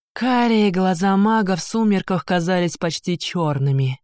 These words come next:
Не рискуя заглядывать в этот темный омут, не хватало, чтобы еще какая-нибудь блажь полезла в мою дурную голову,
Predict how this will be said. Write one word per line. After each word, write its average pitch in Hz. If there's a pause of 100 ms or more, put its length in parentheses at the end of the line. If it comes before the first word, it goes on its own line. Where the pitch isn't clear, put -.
(160)
Не 202
рискуя 196
заглядывать 156
в 151
этот 151
темный 160
омут, 185
не 180
хватало, 233
чтобы 190
еще 190
какая-нибудь 165
блажь 165
полезла 139
в 139
мою 151
дурную 151
голову, 185